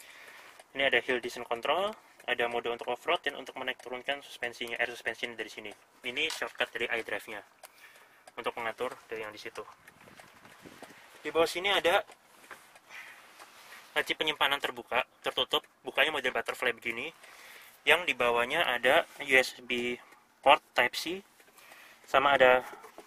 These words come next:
backlightnya. Tuh. Cuma udah nggak ada power outlet lagi ya. Material dashboard sampai sini juga soft touch,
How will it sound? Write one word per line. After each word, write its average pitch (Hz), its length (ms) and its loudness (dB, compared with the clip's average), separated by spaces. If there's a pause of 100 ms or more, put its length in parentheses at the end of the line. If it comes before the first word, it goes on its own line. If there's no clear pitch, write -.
(380)
backlightnya. 123 480 0 (1400)
Tuh. 117 160 -10 (1500)
Cuma 135 240 0
udah 127 160 0
nggak 117 240 0
ada 120 120 0 (520)
power 123 240 2
outlet 123 180 -4
lagi 151 300 -6
ya. - 40 -12 (4000)
Material 131 320 0
dashboard 135 240 0
sampai 135 240 -6
sini 147 160 -8
juga 117 160 -6
soft - 160 -10
touch, - 480 0